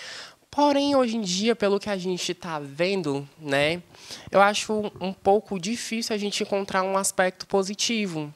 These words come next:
né, querendo ou não, porque hoje em dia os concursos de belezas que estão aí, a grande maioria, não quero generalizar todos, né, porque ainda assim existe concursos que focam no todo, né, que está buscando ali a complementação.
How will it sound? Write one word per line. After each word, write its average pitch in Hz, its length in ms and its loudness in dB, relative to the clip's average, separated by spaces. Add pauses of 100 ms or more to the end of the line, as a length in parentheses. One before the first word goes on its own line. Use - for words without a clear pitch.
(120)
né, 156 200 -4
querendo 160 420 2
ou 175 100 2
não, 180 220 2
porque 175 600 0 (460)
hoje 175 180 2
em 196 60 0
dia 214 340 2
os 208 120 0
concursos 190 420 0
de 185 80 -4
belezas 170 560 2
que - 80 -4
estão 160 340 2
aí, 156 360 0
a 143 100 4
grande 151 320 0
maioria, 156 460 2
não 170 140 0
quero 160 200 2
generalizar 143 760 2
todos, 139 400 0
né, 135 180 4
porque 143 440 0 (240)
ainda 147 280 4
assim 180 360 2
existe 156 360 0
concursos 147 520 0
que 175 120 0
focam 143 340 4
no 139 160 2
todo, 147 460 4 (280)
né, 135 160 4
que 147 120 0
está 156 320 4
buscando 202 380 2
ali 151 360 0
a 180 160 -2
complementação. 143 880 -2